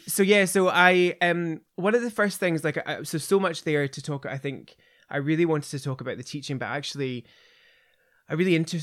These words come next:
interesting perspective that you will have on that, a-, as far as kind of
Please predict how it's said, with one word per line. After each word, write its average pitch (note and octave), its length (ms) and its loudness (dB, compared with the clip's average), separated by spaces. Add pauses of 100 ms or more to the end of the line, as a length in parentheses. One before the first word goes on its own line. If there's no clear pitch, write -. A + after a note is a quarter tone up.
(140)
interesting D#3+ 440 -4
perspective D3 580 -6
that D3 80 -6
you C#3 200 -2
will C#3 140 -4
have C#3 260 -6
on D3 120 -4
that, C3 380 -6 (260)
a-, - 300 -16
as C#3 180 -8
far C#3 220 -2
as C3+ 160 -4
kind C#3 160 -6
of - 240 -8